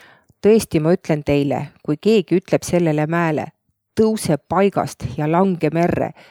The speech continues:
ja ei mõtle kaksipidi oma südames, vaid usub,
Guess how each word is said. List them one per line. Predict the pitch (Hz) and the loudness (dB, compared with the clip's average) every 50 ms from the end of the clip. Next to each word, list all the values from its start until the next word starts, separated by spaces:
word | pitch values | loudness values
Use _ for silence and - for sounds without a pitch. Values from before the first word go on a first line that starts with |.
| _ _ _ | _ _ _
ja | - 156 156 | -4 -2 0
ei | 156 156 | 0 0
mõtle | 165 180 208 - _ - - 143 - | 2 0 0 0 _ -2 -4 -4 0
kaksipidi | - 180 208 - - - - 151 147 147 143 - 139 131 - - | 2 2 0 0 -2 -6 -6 -4 -4 -4 -6 -4 -6 -6 -4 -6
oma | 147 156 151 156 | -6 -6 -6 -6
südames, | - - 190 180 - 143 131 117 - 147 - - - - _ _ _ _ 160 | -4 -4 -4 0 0 -2 -2 -2 -8 -12 -12 -16 -20 -20 _ _ _ _ 0
vaid | 165 156 165 160 - | 0 0 0 0 -2
usub, | 208 226 233 - - 151 127 - | -2 -2 -2 0 -2 -2 -2 -4